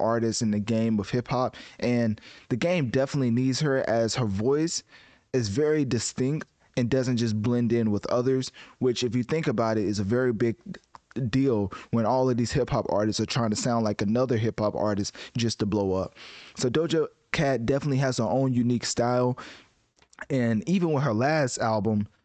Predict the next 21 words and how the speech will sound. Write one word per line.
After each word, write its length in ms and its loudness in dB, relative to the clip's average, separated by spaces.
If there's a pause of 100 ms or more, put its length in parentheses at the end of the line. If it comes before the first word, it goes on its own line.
(680)
<clears throat> 20 -20
and 500 -2
Planet 320 0
Her, 380 0 (280)
which 280 -2
peaked 400 -2 (140)
at 80 2
number 260 2
two 460 0 (180)
on 140 0
the 80 2
Billboard 440 2
Top 260 -2
one 160 0
hundred 400 0
album 400 0
charts, 460 -4 (460)
and 160 -2
also 540 0 (320)
her 160 0
track 480 -2